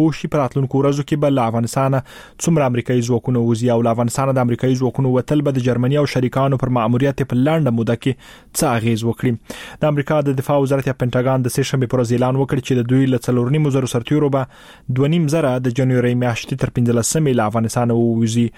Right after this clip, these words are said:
ناټو خبرداری ورکړی چې ممکن دا ائتلاف له افغانستانه په بیړنۍ توګه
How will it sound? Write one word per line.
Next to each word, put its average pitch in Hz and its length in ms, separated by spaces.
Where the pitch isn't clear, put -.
ناټو 180 340
خبرداری 151 440
ورکړی 156 380
چې 143 160
ممکن 156 380
دا 151 80
ائتلاف 123 420
له 147 160
افغانستانه 131 460
په 143 100
بیړنۍ 135 460
توګه 143 120